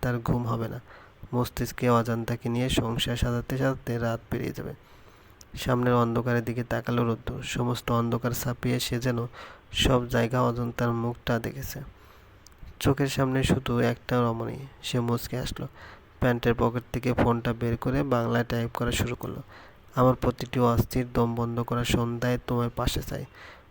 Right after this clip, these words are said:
তোমার উপস্থিতি আমার অস্থিরতা দূর করে দেবে। তোমার একটুখানি পরশে আমার দম বন্ধ ভাব নিমিষে উধাও হয়ে যাবে।" হাজারো ক্লান্তি নিয়ে মন খারাপের বিকেলে অফিস থেকে ফিরেই তোমায় পাশে চাই। তুমি এগিয়ে এসে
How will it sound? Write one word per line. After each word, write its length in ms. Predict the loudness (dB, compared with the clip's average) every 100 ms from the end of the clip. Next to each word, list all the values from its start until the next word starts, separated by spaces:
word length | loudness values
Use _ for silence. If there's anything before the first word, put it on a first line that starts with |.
| -12 2
তোমার 180 | 4 6
উপস্থিতি 540 | 4 0 -2 -2 -2
আমার 340 | 0 2 2
অস্থিরতা 540 | 2 0 -2 -4 2 0
দূর 220 | 2 -4
করে 240 | -2 -2
দেবে। 260 | -2 -4 -6 -10 -20 -20 -20 -20 -20 -20 -2
তোমার 260 | 2 4 4
একটুখানি 580 | 0 0 -2 0 0
পরশে 560 | 0 2 2 2 -2 0
আমার 220 | 0 -2 0
দম 220 | 0 0
বন্ধ 280 | 0 0 0
ভাব 280 | 0 2 2
নিমিষে 440 | 0 -2 -2 -2
উধাও 280 | -2 0 2
হয়ে 180 | 2 0
যাবে।" 260 | -4 -8 -10 -14 -20 -20 -20 -20
হাজারো 420 | 0 2 6 6 6
ক্লান্তি 520 | 2 2 2 2 -2
নিয়ে 260 | 0 0
মন 260 | 0 2 2
খারাপের 460 | 0 -4 -2 -2 -2
বিকেলে 500 | -4 -4 -4 -2 -2
অফিস 460 | 0 0 0 -2
থেকে 260 | -2 -2 -2
ফিরেই 320 | -2 0 2 2
তোমায় 340 | 2 0 0 -4 -18 -20 -20 2
পাশে 320 | 4 4 0
চাই। 260 | -2 -4 0 2 2 2
তুমি 280 | 2 2 0
এগিয়ে 220 | 0 0
এসে 320 | 0 -2 -2